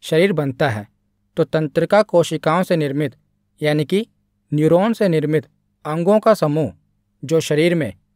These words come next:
नियंत्रण, संचालन एवं समन्वय का कार्य करता है,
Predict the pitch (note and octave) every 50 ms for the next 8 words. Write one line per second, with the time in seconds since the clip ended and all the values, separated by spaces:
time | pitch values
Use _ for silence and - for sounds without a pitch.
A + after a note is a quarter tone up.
0 | _ _ _ - C#3 C#3 C#3 C3+ C3+ B2+ - D#3+ E3+ F#3 G3 G3+ - _ _ _
1 | _ _ _ _ _ - D3 D3 C3+ A#2+ - - C#3+ C3+ C#3 C#3+ D#3+ F#3 G#3 -
2 | _ _ _ - D#3+ D#3+ D#3+ D3 A#2 - _ _ _ _ _ _ _ _ - -
3 | E3+ D#3+ E3 E3+ F3 F#3+ G#3+ A3 - A3 G#3+ - - D3+ D3+ D#3+ D#3 - D#3 C#3
4 | C3+ - - C#3 C3 D#3+ G3+